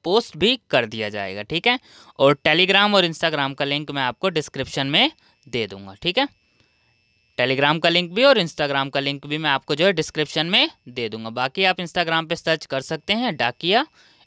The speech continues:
इन्फो, ठीक है। आप चाहें तो डायरेक्ट सर्च भी कर सकते हैं,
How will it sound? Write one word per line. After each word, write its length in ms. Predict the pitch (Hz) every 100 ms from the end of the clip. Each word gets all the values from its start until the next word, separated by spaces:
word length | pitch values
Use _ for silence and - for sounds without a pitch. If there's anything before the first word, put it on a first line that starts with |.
| -
इन्फो, 420 | 127 110 - 92 - _ _ _ _
ठीक 180 | 165 180
है। 120 | 262 - _ _ _ _
आप 160 | - 127 -
चाहें 240 | 135 170
तो 80 | 202
डायरेक्ट 340 | 147 135 156
सर्च 280 | - 131 123
भी 120 | 143
कर 160 | 151 160
सकते 260 | 165 165
हैं, 120 | 214